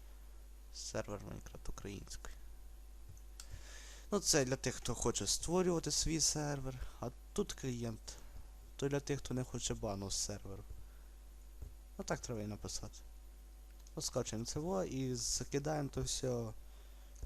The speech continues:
Minecraft Yar. Воно є в Minecraft Bini. А далі, я так розумію, хто закидав якісь там моди,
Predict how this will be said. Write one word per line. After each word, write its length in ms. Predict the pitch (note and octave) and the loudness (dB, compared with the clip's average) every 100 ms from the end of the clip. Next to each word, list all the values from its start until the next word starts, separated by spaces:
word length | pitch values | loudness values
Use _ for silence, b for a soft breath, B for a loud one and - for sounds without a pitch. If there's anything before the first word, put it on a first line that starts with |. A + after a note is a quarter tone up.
| - | 0
Minecraft 640 | B2 B2+ - C3 - - | 2 2 2 0 0 0
Yar. 240 | E3 G3+ G3 - - - - - - - - - - | 2 4 2 -4 -10 -10 -10 -10 -8 -8 -8 -8 -4
Воно 260 | B2 B2+ B2 | 2 2 4
є 140 | A#2+ | 2
в 180 | A2+ - - - - - B2 | 0 -2 -2 -4 -8 -4 -2
Minecraft 600 | B2+ - A#2+ - - - - - | 0 2 2 2 0 -4 -6 -4
Bini. 460 | D3 G3+ F#3+ E3+ - - - - - - - B B B B B B B - | 2 4 4 2 0 -6 -10 -12 -14 -12 -10 B B B B B B B 0
А 120 | G3+ | 4
далі, 180 | F3 D3+ - | 6 6 4
я 80 | C3+ | 2
так 160 | B2+ | 2
розумію, 580 | B2+ B2+ C#3 C#3+ A#2+ G2+ - | 2 2 2 2 0 -2 -6
хто 380 | - C3 G#2+ G2+ - - - - | -2 0 0 -2 -8 -10 -12 -6
закидав 580 | B2 B2+ C3 B2 A2+ G2+ | -4 0 2 4 2 0
якісь 320 | G2+ - - | -4 -2 0
там 160 | A2 G2+ | 0 0
моди, 360 | C#3 D3+ A#2+ | 0 0 -2